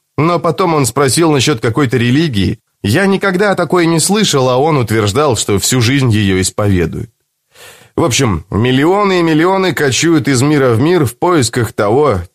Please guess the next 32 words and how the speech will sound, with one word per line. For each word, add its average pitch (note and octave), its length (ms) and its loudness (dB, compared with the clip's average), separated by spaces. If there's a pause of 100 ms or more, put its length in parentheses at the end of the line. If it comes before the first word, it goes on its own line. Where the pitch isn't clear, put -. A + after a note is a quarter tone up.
(100)
чего A2+ 300 2
им F#2 160 0
там F#2+ 240 -2
надо. D#2+ 340 -4 (520)
И D3+ 80 0
при G3 180 0
этом A#3 300 0
среди D#3+ 300 0
них G3 220 0
есть D#3+ 300 0
миллионы C#3+ 460 0
абсолютно F3 540 0
одинаковых F3+ 540 0
людей, B2+ 420 0 (180)
которые, A#2 340 -2
конечно, A#2+ 480 0
иногда A#2 340 0
друг A#2 220 0
с G2 60 0
другом A2+ 340 0
пересекаются. A#2 880 -2 (300)
Но C#3+ 180 0
они C3 220 0
же G2 160 0
знают, G#2 360 0
что - 180 -2
ищут, F#2+ 480 -4
да? F#2 300 -2 (520)
Поэтому G3 400 0
они F#3+ 160 0
обмениваются C#3+ 760 0
информацией. A#2 840 -2